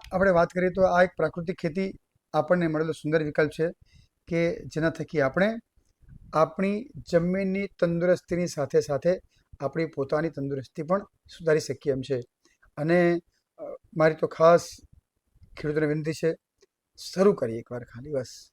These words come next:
ફક્ત શરૂઆત કરી દઈએ. ભલે તમે પચાસ વીઘા ખેતી કરતા હોય, સો વીઘા ખેતી કરતા હોય, બે પાંચ વીઘામાં તો શરૂ કરીએ.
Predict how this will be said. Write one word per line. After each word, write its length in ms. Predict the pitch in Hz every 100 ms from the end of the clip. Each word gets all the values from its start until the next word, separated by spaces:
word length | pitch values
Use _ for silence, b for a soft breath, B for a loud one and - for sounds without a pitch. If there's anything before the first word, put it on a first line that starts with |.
| _ _ -
ફક્ત 240 | 214 -
શરૂઆત 480 | 214 - 156 160 170 -
કરી 160 | 135
દઈએ. 280 | 123 127 131 - _ _ _ _ _ _ _ _ -
ભલે 160 | 139 160
તમે 160 | 160 156
પચાસ 340 | - 156 147
વીઘા 140 | 143
ખેતી 240 | 147 143 147
કરતા 200 | 139 147
હોય, 80 | 139
સો 160 | 143
વીઘા 160 | 143 139
ખેતી 260 | 139 139
કરતા 220 | 135 127 135
હોય, 100 | 135 _ _ -
બે 120 | 156
પાંચ 220 | 175 165 -
વીઘામાં 280 | 147 147 147
તો 80 | 143
શરૂ 200 | 139 135
કરીએ. 240 | 143